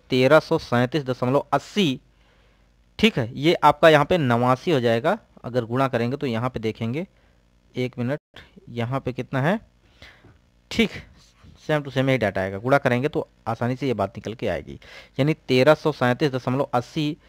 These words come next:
बत्तीस वर्ग मीटर आ जाएगा एक बीघा में। अब एक बीघे को हेक्टेयर में चेंज कर सकते हैं, जो कि आप जानते हैं।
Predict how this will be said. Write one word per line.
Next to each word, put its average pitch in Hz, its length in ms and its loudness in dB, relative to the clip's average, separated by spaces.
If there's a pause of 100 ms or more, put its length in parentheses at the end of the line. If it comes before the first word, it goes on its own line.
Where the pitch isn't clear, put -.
(640)
बत्तीस 131 440 2
वर्ग 135 300 4 (200)
मीटर 120 260 2
आ 120 80 6
जाएगा 117 320 0 (100)
एक 131 180 -2
बीघा 95 280 -8
में। 82 140 -12 (440)
अब 170 260 4
एक 185 160 6
बीघे 165 300 6
को 180 160 6
हेक्टेयर 147 480 4
में 170 100 0
चेंज 160 220 0
कर 156 140 2
सकते 151 280 -2
हैं, 147 260 -4
जो 113 120 0
कि 131 120 -2
आप 117 140 2
जानते 135 360 2
हैं। 143 200 0